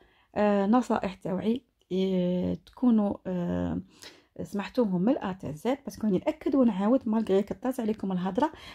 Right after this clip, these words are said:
غير باش تنجحوا في هاد لا مورينغ. الا ن-، الا تبعتوا النصائح وتبعتوا الخطوات وتبعتوا الطريقه تاعي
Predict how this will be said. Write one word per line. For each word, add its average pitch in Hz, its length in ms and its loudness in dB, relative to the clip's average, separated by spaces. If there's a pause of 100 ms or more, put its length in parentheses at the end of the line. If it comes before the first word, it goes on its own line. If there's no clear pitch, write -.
(160)
غير 254 380 6
باش 240 440 2
تنجحوا 233 520 -2
في 208 180 -8
هاد 190 140 -2
لا 180 120 -2
مورينغ. 170 320 -4 (120)
الا 240 220 2
ن-، 254 380 6
الا 220 180 2
تبعتوا - 480 -6
النصائح 175 560 -4 (420)
وتبعتوا 190 560 -2
الخطوات 185 640 -4 (420)
وتبعتوا 208 540 -2
الطريقه 208 380 0
تاعي 233 460 0